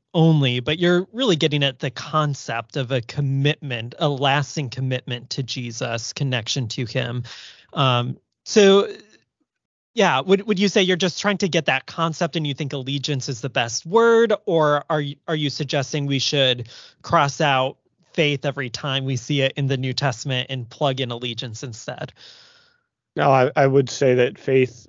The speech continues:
Speaker 2: um, the word pistis can be translated as faith acceptably. It can be translated as belief. Indeed, it has to be translated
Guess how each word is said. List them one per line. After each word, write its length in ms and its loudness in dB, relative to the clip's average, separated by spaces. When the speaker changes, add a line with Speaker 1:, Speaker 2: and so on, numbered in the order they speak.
Speaker 2:
um, 240 -2
the 100 -2
word 240 0
pistis 460 -2
can 120 -4
be 80 -2
translated 640 0
as 200 2
faith 420 0
acceptably. 680 0
It 80 -2
can 100 -2
be 80 0
translated 400 0
as 80 -2
belief. 380 2
Indeed, 260 2
it 140 0
has 280 0
to 100 -8
be 100 -8
translated 520 -6